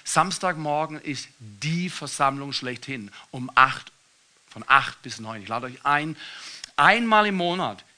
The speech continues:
cancelt, was immer ihr Samstagmorgens vorhabt und kommt hierher, eine Stunde zu beten. Ihr müsst nicht mal laut beten. Viele Leute sagen, "Ja, ich würde schon gerne", aber ich bin nicht laut.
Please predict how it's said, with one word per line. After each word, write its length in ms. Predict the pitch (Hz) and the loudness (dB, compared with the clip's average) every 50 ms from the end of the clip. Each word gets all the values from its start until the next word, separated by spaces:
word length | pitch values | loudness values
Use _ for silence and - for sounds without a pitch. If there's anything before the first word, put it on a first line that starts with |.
| _ - | _ -8
cancelt, 460 | - - 170 170 180 170 - 165 147 | -2 0 0 0 0 -2 -4 -2 -2
was 120 | 160 147 | -2 -2
immer 240 | 165 196 202 220 226 | -2 0 2 4 4
ihr 80 | 233 220 | 4 4
Samstagmorgens 760 | - - 214 220 233 190 220 202 180 190 190 196 196 202 - | 4 4 4 4 2 -2 -2 -2 2 2 4 4 2 2 -2
vorhabt 480 | - - - 208 143 120 117 - - - - - - | -6 -4 -4 0 0 0 -2 -2 -6 -20 -20 -16 -10
und 140 | - 139 127 | -8 -8 -4
kommt 280 | - 143 156 143 135 - | -2 -2 -2 -2 -2 -6
hierher, 460 | 156 160 139 113 135 123 113 101 - - | -4 -4 -4 -4 -4 -4 -4 -6 -4 0
eine 240 | - 123 127 131 123 | 0 0 0 -2 -6
Stunde 180 | - 127 120 | -8 -8 -8
zu 80 | 110 123 | -8 -6
beten. 300 | 113 113 104 110 - - - - - - - - | -6 -6 -6 -8 -10 -12 -14 -14 -14 -12 -6 0
Ihr 100 | - 165 | 2 2
müsst 240 | 180 208 190 - - | 4 2 2 0 -2
nicht 100 | 220 196 | 0 2
mal 80 | 214 | 2
laut 320 | 214 196 185 190 226 180 - | 6 8 8 6 6 4 -2
beten. 260 | 226 196 143 113 131 | -4 -4 -4 -4 -6
Viele 220 | - - 214 220 | -6 -4 -2 0
Leute 160 | 214 208 202 196 | 0 -2 -2 -2
sagen, 160 | 202 208 - | -2 -2 2
"Ja, 240 | - 247 226 - - - - 226 - 269 - - - | 2 4 4 2 0 -4 -10 -10 -10 -12 -12 -12 -12
ich 180 | 202 208 202 | -10 -8 -4
würde 160 | 175 208 214 | -2 -2 -2
schon 120 | 202 208 202 | -2 -2 -4
gerne", 120 | 226 - - - - - | -8 -8 -10 -10 -10 -8
aber 200 | - 170 190 - | -6 -6 -6 -8
ich 120 | - 185 - | -10 -8 -4
bin 100 | 233 226 | -2 -2
nicht 140 | 247 220 | -2 2
laut. 240 | - - 220 254 233 | 4 4 4 2 0